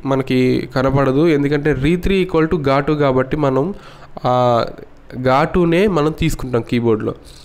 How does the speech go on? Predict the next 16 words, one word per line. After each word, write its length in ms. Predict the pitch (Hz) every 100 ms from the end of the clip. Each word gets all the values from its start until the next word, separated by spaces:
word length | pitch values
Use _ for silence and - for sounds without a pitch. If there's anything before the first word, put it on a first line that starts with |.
| - - -
అదేవిధంగా 640 | 127 156 170 170 175 180 208 - - - - 127 127
గాలు 260 | 143 165 185
కూడా 360 | 190 156 147
మూడు, 460 | 156 139 139 123 - - - - - - - 131 127
గా 140 | 127 127
వన్, 300 | 139 170 139
గా 180 | 120
టూ, 300 | 120 139 175 190 - - 123
గా 100 | 117
త్రీ. 300 | 113 104 - - - - - -
మాలు 480 | 123 131 151 185 208
వచ్చేసరికి 720 | 185 170 160 156 151 156 143
మా 580 | 139 135 135 131 180 175 - - 120
ఒకటి, 400 | 123 147 180 165
రెండే 280 | 135 139
ఉంటాయి 460 | 139 123 139 170